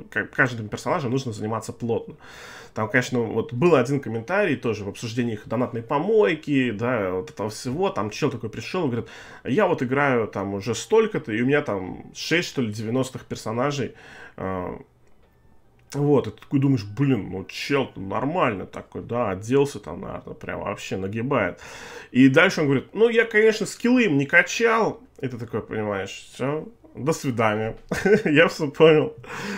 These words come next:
Потому что, ну, скорее всего, арты он тоже не фармил. То есть, видимо, просто вот вс-, там все полгода, которые играл, дрочил экспу и голду. И вот вкачивал уровни персонажам. И это такие вот просто болванки, да,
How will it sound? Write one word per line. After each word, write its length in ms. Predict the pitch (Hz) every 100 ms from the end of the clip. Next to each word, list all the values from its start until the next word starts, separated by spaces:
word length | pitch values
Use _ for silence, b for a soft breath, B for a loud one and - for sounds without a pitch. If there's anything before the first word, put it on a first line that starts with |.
| 147 B
Потому 280 | 135 139 151
что, 320 | 151 151 135
ну, 680 | 135 175 175 160 131 143 -
скорее 280 | - 180 180
всего, 380 | - 156 156 151
арты 360 | 160 - 185
он 160 | 139 127
тоже 300 | 175 156 120
не 80 | 127
фармил. 540 | 139 135 139 240 247
То 120 | 135
есть, 240 | 107 - -
видимо, 360 | 147 151 135
просто 400 | 117 170 156 -
вот 180 | 110 -
вс-, 320 | - - -
там 220 | - 104
все 240 | 104 - 156
полгода, 360 | 151 147 151
которые 380 | 123 113 147 117
играл, 300 | 120 202 233
дрочил 500 | 135 120 139 - 131
экспу 500 | 123 - - 214 269 269 B B B B
и 180 | 151 196
голду. 420 | 170 147 131 107
И 140 | 110
вот 160 | 156 233
вкачивал 540 | - 175 180 160 147
уровни 300 | 156 156 117
персонажам. 920 | 107 - - 107 143 226 214 135 - -
И 120 | 135
это 160 | 143 -
такие 280 | 120 170
вот 120 | 139 -
просто 320 | - 151 151
болванки, 720 | 104 123 131 131 123 98 - - - -
да, 440 | - 107 156 127